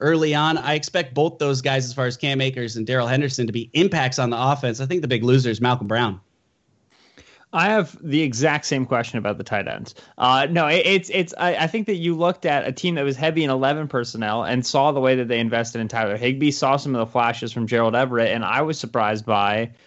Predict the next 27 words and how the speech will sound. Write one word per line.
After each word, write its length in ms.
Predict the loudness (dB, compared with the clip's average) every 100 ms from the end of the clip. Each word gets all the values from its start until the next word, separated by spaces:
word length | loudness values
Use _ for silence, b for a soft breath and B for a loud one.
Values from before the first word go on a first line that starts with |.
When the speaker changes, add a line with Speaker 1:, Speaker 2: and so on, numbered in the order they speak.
| b -4
Speaker 2:
the 80 | 2
Brycen 300 | 2 2 0
Hopkins 420 | 0 0 -8 -6
pick, 280 | -6 -4 -2
which 260 | -4 -2
to 100 | -2
me 240 | 0 2 4
is 320 | 2 0 -8 b b _
a, 60 | 2
a 260 | 2 2
player 320 | 0 0 2 2
that 160 | 0
I 60 | 0
think 180 | -2 0
they 140 | -2 0
already 540 | 2 2 2 0 0
have 360 | -2 -2 0 -2
on 100 | -4
the 100 | -4
roster 440 | -2 -2 -4 -4
in 140 | -4 -4
terms 320 | -2 -2 -2
of 240 | -4 -8 -6
the 160 | 0 0
skill 380 | 0 2 2 4
set. 320 | 2 0 2
So 240 | 2 2